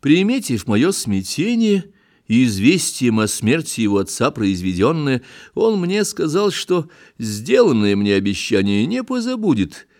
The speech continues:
если я того буду достоин. В первый раз он осмелился мне сие сказать, ибо, получив свободу смертью своего отца, он в Риге же отпустил своего надзирателя,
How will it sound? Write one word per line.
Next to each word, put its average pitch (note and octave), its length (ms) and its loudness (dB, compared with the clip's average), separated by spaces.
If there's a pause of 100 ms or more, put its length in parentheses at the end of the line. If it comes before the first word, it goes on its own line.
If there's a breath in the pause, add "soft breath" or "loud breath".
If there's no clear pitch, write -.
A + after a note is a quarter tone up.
(140)
если G#2+ 300 0
я A2+ 240 4
того D#3 240 -2
буду C3 180 -6
достоин. G#2 680 -2 (680)
В - 180 -20
первый D#3+ 520 4
раз E3 320 -2
он D3 140 -2
осмелился C#3+ 600 -2
мне C#3 200 -2
сие B2 340 0
сказать, B2+ 600 -4 (340 soft breath)
ибо, C#3+ 240 4
получив D3+ 540 0
свободу D3 580 0
смертью D3 640 -4
своего C#3+ 380 -2
отца, C#3+ 500 -2 (380 loud breath)
он D3 240 4
в C#3+ 40 6
Риге D3+ 460 0
же F#2 160 -2
отпустил A2 680 -4
своего G3+ 360 0
надзирателя, D#3 720 -2